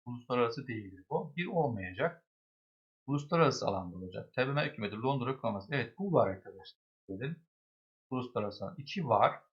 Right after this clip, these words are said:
Ee, Rusya ile Moskova Anlaşması. Evet, Rusya arkadaşlar uluslararası bir devlettir. Yani bizim dışımızda bir devlet olduğu için bu da var. İki ve üçün olduğu şıkkımız hangimiz arkadaşlar?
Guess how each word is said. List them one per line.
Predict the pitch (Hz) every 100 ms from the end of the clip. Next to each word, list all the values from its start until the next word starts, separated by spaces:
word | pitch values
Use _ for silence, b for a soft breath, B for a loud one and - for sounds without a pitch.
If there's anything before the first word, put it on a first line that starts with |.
| _ _ _ _ _ _ _ _ _ _ -
Ee, | 101 101 95 95 95 - - -
Rusya | 185 202 175
ile | 156
Moskova | 175 160 160 123 107
Anlaşması. | 98 - - -
Evet, | 127 117
Rusya | 147 160 156
arkadaşlar | 131 151 135 - 135
uluslararası | 160 - 131 101 95
bir | 95
devlettir. | 160 98 - -
Yani | 104 95 92
bizim | - 117
dışımızda | 104 - 95 95 95
bir | 98
devlet | 110 110 113
olduğu | 110 -
için | - 165 185
bu | 170
da | 127 -
var. | 185 - _ _ _ -
İki | - 190
ve | 185
üçün | 165 - 170
olduğu | 120 113 110 101
şıkkımız | - - 110 104
hangimiz | 160 139 98 92 98
arkadaşlar? | 95 - - - 98